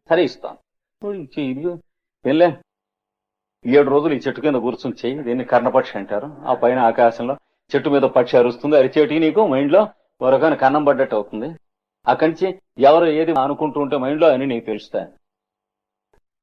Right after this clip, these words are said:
అన్నం మానేసేయాలి, కరక్కాయ రసం దాగి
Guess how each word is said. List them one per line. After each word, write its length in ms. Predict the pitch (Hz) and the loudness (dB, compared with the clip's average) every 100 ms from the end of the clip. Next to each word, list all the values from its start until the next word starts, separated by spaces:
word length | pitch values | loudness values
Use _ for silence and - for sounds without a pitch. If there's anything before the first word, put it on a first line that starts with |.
| _ _ _ _ _ _ _ _ - | _ _ _ _ _ _ _ _ -2
అన్నం 220 | 131 143 | 0 2
మానేసేయాలి, 540 | 123 123 - 123 165 - _ _ _ - | 0 -4 -4 -6 -6 -14 _ _ _ -2
కరక్కాయ 360 | 147 - 147 | -2 4 2
రసం 360 | 120 120 143 120 | 2 -2 -2 2
దాగి 300 | 131 175 | 2 0